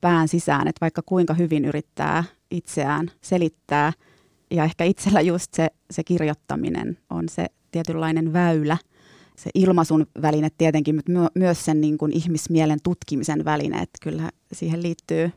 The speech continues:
niin paljon semmoista ihmeellistä ja niinku itselle ihmeellistä ja selittämätöntä, että sitähän ei aina niinku itsekään ymmärrä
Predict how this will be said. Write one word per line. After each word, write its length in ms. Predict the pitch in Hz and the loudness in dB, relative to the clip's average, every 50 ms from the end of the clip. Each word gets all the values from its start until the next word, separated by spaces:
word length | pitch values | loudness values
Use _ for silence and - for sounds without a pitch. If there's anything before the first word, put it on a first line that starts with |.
| _ _ - | _ _ -6
niin 260 | 202 185 185 180 165 | -4 -2 0 0 0
paljon 400 | - 160 156 151 143 147 156 175 170 - _ _ _ _ _ _ _ _ _ _ _ _ _ _ | 0 -2 -2 0 0 -2 -2 -4 -6 -8 _ _ _ _ _ _ _ _ _ _ _ _ _ _
semmoista 560 | - - 92 90 90 - - - - - 98 87 - _ _ _ _ _ _ _ _ | -12 -10 -8 -6 -6 -6 -8 -10 -8 -8 -8 -8 -8 _ _ _ _ _ _ _ _
ihmeellistä 760 | 175 170 160 170 170 180 - - - 196 196 - - - - | -6 -6 -4 -4 -4 -4 -4 -4 -6 -8 -8 -8 -8 -6 -4
ja 160 | - - 196 185 _ _ _ _ _ _ _ _ _ _ - | -4 -4 -4 -6 _ _ _ _ _ _ _ _ _ _ -10
niinku 140 | 175 - 151 | -4 -2 -2
itselle 320 | 190 - - 165 147 - | -2 0 0 0 0 0
ihmeellistä 640 | - 165 151 170 151 147 135 151 170 185 - - 156 | 0 -2 -2 -2 -2 -2 -2 -4 -6 -6 -6 -4 -2
ja 180 | - - 175 190 202 | -2 -2 -2 -4 -4
selittämätöntä, 720 | - - 170 165 - _ - 160 160 - 165 165 170 175 | -4 -4 -4 -4 -4 _ -4 -4 -4 -2 -4 -4 -4 -4
että 80 | 165 - | -6 -6
sitähän 280 | - - 170 175 170 | -4 -2 -2 0 2
ei 60 | 170 | 2
aina 140 | 170 170 175 | 2 2 0
niinku 120 | 175 170 - | 0 0 0
itsekään 540 | - 202 - - 165 - _ - 143 117 127 131 | 0 0 0 -2 -4 -4 _ -2 0 0 0 0
ymmärrä 400 | - 147 139 143 - - - - | -2 -4 -2 -2 -4 -4 -4 -6